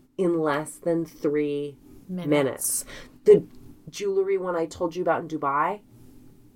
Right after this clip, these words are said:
Speaker 1: when they run into a mall
Speaker 2: How
Speaker 1: with
Speaker 2: long did
Speaker 1: cars,
Speaker 2: that, five
Speaker 1: hundred and seventy seconds. The whole
Speaker 2: Whoa.
Speaker 1: damn thing with the robbery. Isn't that nuts? I mean, these guys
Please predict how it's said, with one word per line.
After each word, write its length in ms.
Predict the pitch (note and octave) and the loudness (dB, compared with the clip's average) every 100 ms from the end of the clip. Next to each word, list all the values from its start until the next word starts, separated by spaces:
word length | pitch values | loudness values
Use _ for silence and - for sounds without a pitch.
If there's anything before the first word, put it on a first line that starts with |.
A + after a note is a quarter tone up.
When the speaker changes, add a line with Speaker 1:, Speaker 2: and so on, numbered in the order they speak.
| - _ | -20 _
Speaker 1:
when 160 | F3+ F3+ | 0 2
they 100 | D#3+ | 0
run 360 | C#3+ D#3+ E3 | 0 0 0
into 360 | F3 E3+ - E3+ | -2 -6 -6 -2
a 100 | D#3 | 0
mall 520 | D3+ C#3+ D3 D#3 E3+ | 0 -2 0 4 4
Speaker 2:
How 80 | F3+ | 2
Speaker 1:
with 80 | D#3+ | -4
Speaker 2:
long 80 | E3 | -4
did 60 | E3 | 0
Speaker 1:
cars, 400 | D#3 F3+ - - | 0 0 -4 -14
Speaker 2:
that, 280 | - - | -20 -14
five 180 | - E3+ | -8 -6
Speaker 1:
hundred 420 | - A3+ A3 A3+ G#3 | 0 0 2 0 0
and 160 | F#3+ | -2
seventy 520 | - F3 E3 F3+ D#3+ | -4 -2 0 -2 -4
seconds. 920 | D3+ - D3 C3 C#3 - - - - - - - | -8 0 0 0 -2 -6 -8 -8 -8 -10 -8 -4
The 100 | B3 | -2
whole 440 | C#4+ D4 C#4 C4 | 2 2 2 2
Speaker 2:
Whoa. 20 | G#3 | 0
Speaker 1:
damn 300 | D#3+ D#3+ D3+ | -2 -4 -4
thing 420 | F3 D3+ F#2+ - - - - | -2 -2 -4 -12 -20 -20 2
with 180 | G#3 - | 2 4
the 80 | |
robbery. 600 | F3 D#3+ D#3 - - - - - - | 0 2 2 -2 -8 -14 -16 -20 -2
Isn't 200 | B3 D#4 | 2 4
that 200 | G4+ F#4+ | 2 0
nuts? 560 | F#3+ D3 G#2 - - - | 2 2 2 -2 -8 -14
I 60 | - | -10
mean, 140 | A#3+ C4+ | -2 2
these 220 | D4+ D4+ | 2 2
guys 280 | D4 C4+ | 0 0